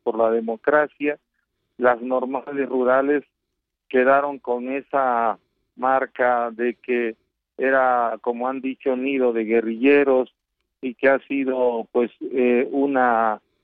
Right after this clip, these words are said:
eh, una normal, sobre todo la de Ayotzinapa, como la que está radicalizada y la que, eh, vandaliza, luego dicen, eh, pues, algunos, este, edificios públicos.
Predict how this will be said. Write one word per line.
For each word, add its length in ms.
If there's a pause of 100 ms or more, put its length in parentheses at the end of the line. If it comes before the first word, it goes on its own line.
(140)
eh, 340
una 280
normal, 560
sobre 220
todo 300
la 140
de 240
Ayotzinapa, 1040
como 440 (400)
la 260
que 600 (120)
está 400
radicalizada 1200
y 80
la 180
que, 360 (400)
eh, 160
vandaliza, 920
luego 340
dicen, 520 (360)
eh, 540
pues, 260
algunos, 720
este, 340
edificios 560 (120)
públicos. 580